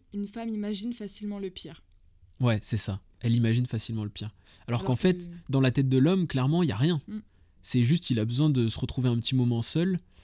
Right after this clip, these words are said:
Speaker 2: euh, refaire un peu le, le tri dans ses idées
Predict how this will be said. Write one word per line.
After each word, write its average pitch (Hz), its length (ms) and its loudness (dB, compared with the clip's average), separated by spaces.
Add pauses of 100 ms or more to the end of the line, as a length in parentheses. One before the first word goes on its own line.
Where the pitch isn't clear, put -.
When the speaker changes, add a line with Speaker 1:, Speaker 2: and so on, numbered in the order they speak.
(260)
Speaker 2:
euh, 104 120 -4
refaire 123 360 2
un 127 80 2
peu 139 140 -2
le, 117 440 2
le 113 140 0
tri - 220 0
dans 135 120 2
ses 120 260 0
idées 127 600 0